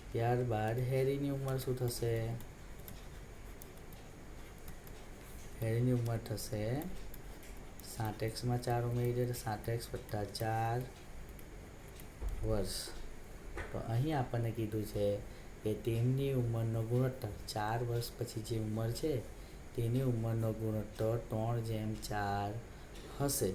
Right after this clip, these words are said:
તો માટે શું થશે? હરીની ઉંમર પાંચ એક્સ અને હેરીની ઉંમરનો ગુણોત્તર કેટલો થાય છે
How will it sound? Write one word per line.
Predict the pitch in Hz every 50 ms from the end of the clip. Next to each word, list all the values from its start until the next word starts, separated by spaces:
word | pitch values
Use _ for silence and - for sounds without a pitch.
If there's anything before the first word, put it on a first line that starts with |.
| - - - - - - - - - - - -
તો | 101 101
માટે | 101 104 107 117 127 123 - 117 117 113 113 110 110 110 113 117 - - - - - - - - - - - - - - - - - - - - - - - -
શું | - - 117 110
થશે? | - 117 110 - 120 117 117 117 123 131 147 - - - - - - - - - - - - - - - - - - - - - -
હરીની | 113 107 104 107 110 110 110 110
ઉંમર | 107 107 107 107 104 101 101 -
પાંચ | - 104 101 104 - - -
એક્સ | 117 120 120 123 131 139 147 143 - - - - - - - - - - - - - - - - - - - - - -
અને | - 113
હેરીની | 113 123 120 123 123 120 120 117 113
ઉંમરનો | 107 104 104 104 104 104 104 104 104
ગુણોત્તર | 104 104 107 104 101 - - 107 104
કેટલો | 101 101 - 107 - - 117
થાય | 113 - 117 113 113
છે | 110 - - 123 120 120 127 143